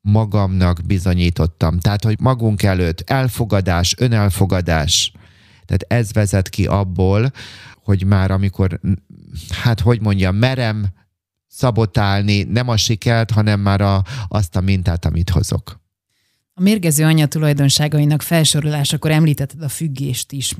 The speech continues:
Speaker 2: Ez hogyan jelenik meg?
Speaker 1: Kedves hölgyek és urak,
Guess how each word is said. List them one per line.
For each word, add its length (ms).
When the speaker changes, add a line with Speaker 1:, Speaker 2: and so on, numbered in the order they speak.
Speaker 2:
Ez 180
hogyan 300
jelenik 500
meg? 360
Speaker 1:
Kedves 760
hölgyek 440
és 240
urak, 380